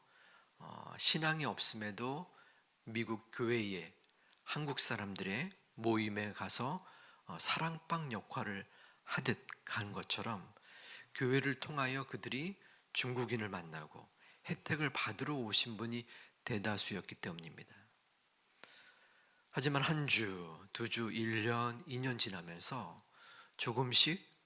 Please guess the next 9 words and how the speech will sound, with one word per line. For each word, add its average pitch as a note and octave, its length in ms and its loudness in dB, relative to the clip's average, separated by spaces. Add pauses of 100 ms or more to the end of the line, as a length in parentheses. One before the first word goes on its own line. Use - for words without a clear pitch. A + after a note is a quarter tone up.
(420)
그분들의 A2 500 0
모습이 G#2 640 0 (480)
바뀌는 - 560 0
것을 G2 500 0
보게 G2+ 280 -8
됩니다. - 380 -16 (1080)
세례를 A2 440 2
받고 C3 640 -4 (500)
또 F3+ 460 -2